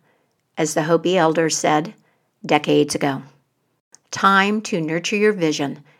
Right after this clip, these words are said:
and do what you need to do to bring it about and be capable of living it. To plumb the depths of your heart and mind,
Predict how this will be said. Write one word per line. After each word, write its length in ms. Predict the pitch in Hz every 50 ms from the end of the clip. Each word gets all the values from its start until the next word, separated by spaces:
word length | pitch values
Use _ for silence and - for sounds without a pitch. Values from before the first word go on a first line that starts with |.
| _ _ _ _ _ _ _ _ _ _
and 140 | - 196 196
do 380 | 185 226 220 214 208 202 196 -
what 220 | - 196 185 175 175
you 200 | 196 196 220 233
need 300 | 226 208 202 202 196 202
to 120 | - 156
do 440 | 143 143 151 151 139 135 135 143 - _ _ _ _ _ _ _ _ _ -
to 100 | - -
bring 260 | 165 165 165 160 165
it 80 | 185 -
about 500 | 220 - - 147 139 139 135 131 - - _ _ _ _ _ _ _ _ _ _ _
and 140 | - 165 156
be 80 | 156 151
capable 720 | 156 - 170 165 160 160 156 156 151 147 139 139 - - _ _ _ _ _ -
of 160 | - 151 143
living 300 | 147 151 143 131 131 135
it. 180 | 143 - - - _ _ _ _ _ _ _ _ _ _ _ _ _ _ _ _ _ _ _ _ _ _ _ _ _ _ _ -
To 80 | - -
plumb 480 | 180 - - 214 202 196 196 196 202 - -
the 200 | - 190 165 180
depths 440 | 160 151 170 160 160 - - - -
of 140 | - 165 165
your 140 | 190 214 214
heart 340 | - 160 143 143 147 - - _ _ _ _ _ _ _ _ _ _ -
and 300 | 160 170 196 233 240 -
mind, 480 | 185 147 143 143 143 143 139 143 -